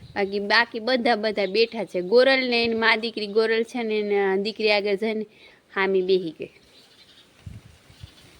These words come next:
"આવો રૂડો સૈરુનો સાથ, કા? મારે આવો રૂડો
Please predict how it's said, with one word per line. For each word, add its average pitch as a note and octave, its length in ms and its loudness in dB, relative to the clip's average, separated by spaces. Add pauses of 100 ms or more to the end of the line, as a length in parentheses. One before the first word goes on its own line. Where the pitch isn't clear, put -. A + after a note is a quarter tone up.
(2000)
"આવો G#3 320 4
રૂડો G#3 320 2
સૈરુનો G3+ 640 2
સાથ, F#3+ 300 2 (1040)
કા? C4 220 2 (1040)
મારે G#3 320 4
આવો G#3+ 300 2
રૂડો A#3+ 440 2